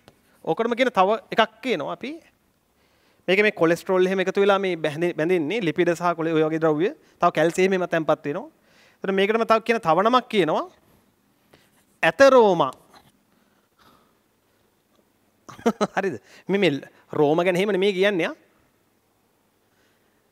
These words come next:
එයාගේ නම් ඇතරෝමා, මගේ නැතරෝමා මෙයා.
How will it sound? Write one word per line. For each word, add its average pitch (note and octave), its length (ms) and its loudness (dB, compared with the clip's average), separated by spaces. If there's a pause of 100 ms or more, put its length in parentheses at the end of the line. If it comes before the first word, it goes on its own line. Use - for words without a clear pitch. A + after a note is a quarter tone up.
(100)
එයාගේ F#3+ 440 2
නම් F#3 220 0
ඇතරෝමා, G#3 640 2
මගේ F#3+ 320 2
නැතරෝමා F#3+ 580 2
මෙයා. E3 220 0